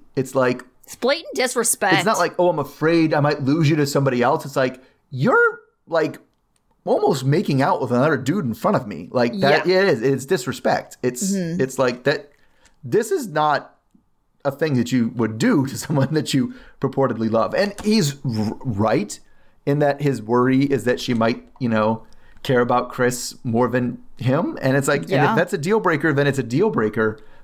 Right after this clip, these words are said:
Speaker 1: But, like, I don't know. He's gotta be willing to, it doesn't sound like he is. Um, <laughs> he's gotta be willing to just be like, like, accept that and move on.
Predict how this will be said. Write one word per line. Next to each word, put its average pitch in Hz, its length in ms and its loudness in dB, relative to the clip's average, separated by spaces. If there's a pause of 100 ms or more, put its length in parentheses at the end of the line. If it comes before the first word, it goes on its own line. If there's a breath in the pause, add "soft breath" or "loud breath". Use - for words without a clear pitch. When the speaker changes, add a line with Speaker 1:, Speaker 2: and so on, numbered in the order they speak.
(120 soft breath)
Speaker 1:
But, 117 240 0
like, 113 260 0 (540 loud breath)
I 113 80 0
don't 110 80 2
know. 104 180 -4 (140)
He's 123 180 0
gotta 123 220 0
be 123 100 -4
willing 117 360 2
to, 107 440 0 (400)
it 135 80 -6
doesn't 147 220 0
sound 359 200 -2
like 359 120 0
he 320 160 2
is. 339 360 -4
Um, 139 340 0
<laughs> - 40 -18
he's 226 220 0
gotta 208 260 0
be 175 140 -10
willing 151 260 0
to 139 60 0
just 127 140 -2
be 135 120 -2
like, 127 320 0 (360 soft breath)
like, 123 280 -2
accept 131 360 -2
that 127 220 0
and 120 120 -2
move 110 180 0
on. 127 320 -2